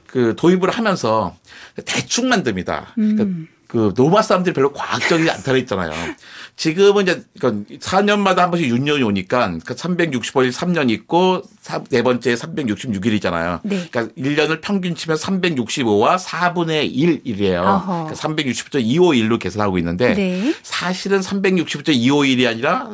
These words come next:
Speaker 1: 삼백육십오 점 이오 일 해가지고 약
Speaker 2: 아.
Speaker 1: 십일 분 십사 초 정도 차이가 나요, 매년.
Speaker 2: 그렇군요.
Speaker 1: 근데 지금 같으면 십일 분 십사 초를 크게 느꼈을 텐데 로마 사람들은 워낙에 과학과 상관없다 보니까 그러니까 십일 분 십사 초? 그게 모여봐야 얼마나 돼?
Speaker 2: 아.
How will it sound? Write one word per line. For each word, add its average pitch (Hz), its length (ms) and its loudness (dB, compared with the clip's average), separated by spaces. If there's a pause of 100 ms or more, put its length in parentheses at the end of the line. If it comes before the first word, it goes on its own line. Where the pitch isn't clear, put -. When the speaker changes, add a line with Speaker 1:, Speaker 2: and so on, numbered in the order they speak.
Speaker 1:
삼백육십오 156 560 -2
점 139 120 -4
이오 143 240 0
일 131 360 0
해가지고 139 680 0 (360)
약 285 40 0
Speaker 2:
아. 311 40 0
Speaker 1:
십일 247 360 2
분 226 120 2
십사 - 280 -2
초 196 100 -8
정도 160 200 -2
차이가 202 280 0
나요, 95 240 0
매년. 95 500 0
Speaker 2:
그렇군요. 226 640 2 (220)
Speaker 1:
근데 185 180 4
지금 175 380 2
같으면 202 320 2
십일 208 220 0
분 220 80 2
십사 196 200 0
초를 185 180 2
크게 - 200 -2
느꼈을 139 320 0
텐데 113 480 0 (400)
로마 175 360 4
사람들은 190 480 2
워낙에 143 320 2
과학과 117 360 -2
상관없다 165 520 0
보니까 104 180 2
그러니까 127 220 -2
십일 240 320 -4
분 233 140 0
십사 208 300 -2
초? 330 300 -2
그게 - 200 -6
모여봐야 185 500 2
얼마나 240 520 4
돼? 202 260 6
Speaker 2:
아. 165 320 -2